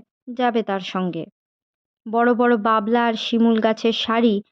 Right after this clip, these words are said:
শ্যামলতার ঝোপ, বাদুড় আর ভাম ফুটপাট করছে জঙ্গলের অন্ধকারে। উইদের ঢিপিতে জোনাকি জ্বলছে,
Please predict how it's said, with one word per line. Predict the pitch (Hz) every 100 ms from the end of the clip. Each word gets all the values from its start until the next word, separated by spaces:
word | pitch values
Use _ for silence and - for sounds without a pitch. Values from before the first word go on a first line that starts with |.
| _ _ _ -
শ্যামলতার | - 247 254 254 247 240 220
ঝোপ, | 202 - 254 226 - _ _ _ -
বাদুড় | 214 214 214 254 262 226
আর | 220 220 190
ভাম | 180 240 247 214 - - _
ফুটপাট | - 269 247 285 285
করছে | - 285 285 247 240
জঙ্গলের | 240 214 214 208 233 262
অন্ধকারে। | 214 196 185 185 165 147 _ _ _ _ _ _ _ - - -
উইদের | 285 285 330 262
ঢিপিতে | 269 277 294 262 262
জোনাকি | 247 240 254 254 262
জ্বলছে, | 226 202 185 - 180